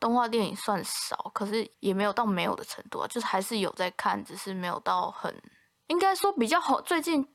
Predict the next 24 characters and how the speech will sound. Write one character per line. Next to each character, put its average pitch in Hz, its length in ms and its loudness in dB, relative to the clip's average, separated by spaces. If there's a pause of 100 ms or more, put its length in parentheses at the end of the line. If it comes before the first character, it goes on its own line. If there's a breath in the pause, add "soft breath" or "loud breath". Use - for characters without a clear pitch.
(120)
这 320 140 0
几 247 160 2
年 190 160 2
比 180 60 -4
较 233 100 2
红 170 340 -2
的， 185 200 0
就 277 100 -4
是 277 140 0
已 208 80 2
经 240 180 2
不 202 100 4
是 233 140 2
那 226 100 4
种 190 160 2
默 233 200 6
默 226 240 4
无 180 300 2
闻 160 180 2
的 165 120 -4
那 180 200 -2
种。 127 160 -6 (160)
其 - 180 -2
实 190 360 -2